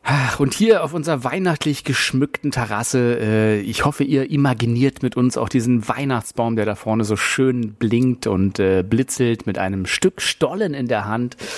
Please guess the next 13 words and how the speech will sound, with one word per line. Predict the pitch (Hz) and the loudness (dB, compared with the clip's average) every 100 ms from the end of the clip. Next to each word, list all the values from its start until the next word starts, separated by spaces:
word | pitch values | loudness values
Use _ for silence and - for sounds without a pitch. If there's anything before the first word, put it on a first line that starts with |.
| - - - | -12 -12 -4
Ähm, | 113 113 110 110 107 113 | 0 2 4 4 2 0
äh, | - 123 | 0 -2
grüßen | 117 165 302 - | 0 0 0 0
wir | 247 127 | 0 0
euch | 113 104 - | -2 -8 -10
weihnachtlich. | 135 139 220 226 143 - 113 - 113 | -8 -4 0 0 -2 -2 -2 -2 -4
Weihnachtliche | 127 196 226 - - 160 147 | -2 -2 0 -2 0 -2 0
Grüße | 135 131 135 120 | 0 0 0 -2
gehen | 117 110 | -2 -2
raus. | 98 95 123 - | -2 0 -2 -4
Es | 117 - | -6 -2
ist, | 131 113 120 | -2 0 0
äh, | 123 113 113 | 2 2 0